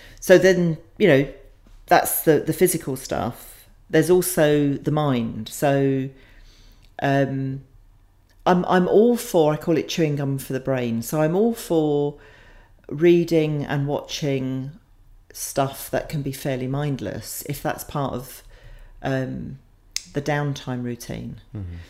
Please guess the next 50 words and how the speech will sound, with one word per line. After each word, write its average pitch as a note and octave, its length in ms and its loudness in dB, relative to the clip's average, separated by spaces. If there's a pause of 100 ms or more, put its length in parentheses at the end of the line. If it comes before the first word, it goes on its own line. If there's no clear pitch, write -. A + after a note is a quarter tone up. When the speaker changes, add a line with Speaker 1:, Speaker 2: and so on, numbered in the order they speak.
Speaker 1:
So - 140 -6
if D3+ 140 -4
playing D#3+ 560 -2 (120)
ga-, C#3+ 220 0
you D3 140 -8
know, C#3 80 -6
being D#3+ 180 -2
a D3+ 60 -4
gamer D3 340 -2
and B2 140 -4
playing C3 220 -6
games B2 520 -8
is, B2 140 -12 (160)
is - 320 -10 (100)
a C3+ 60 -8
way C3+ 240 -2
of B2+ 220 -4
switching - 580 -10
off, C3+ 260 -8
then C3+ 120 -8
that's C3 240 -10
absolutely - 340 -12
fine. B2 400 -8 (480)
So - 100 -4
I'm D#3 80 -2
not - 120 0
being F3+ 120 2
judgmental D#3+ 600 -2
about C#3 480 -4 (560)
quality D#3 480 -4
of - 80 -14
content, A#2 640 -10 (880)
but F3 160 2
there D3+ 180 2
is D#3 140 0
something B2 340 -6
around, B2 300 -4
there D#3 140 4
is F3 120 4
something C#3 220 -2
about A2+ 200 -6
quality A2+ 340 -6
of - 80 -10
content, G#2 560 -8
and B2+ 120 -6
there B2 140 -2
is B2 100 -4
definitely B2 420 -8
something A2 340 -8
about A2 440 -6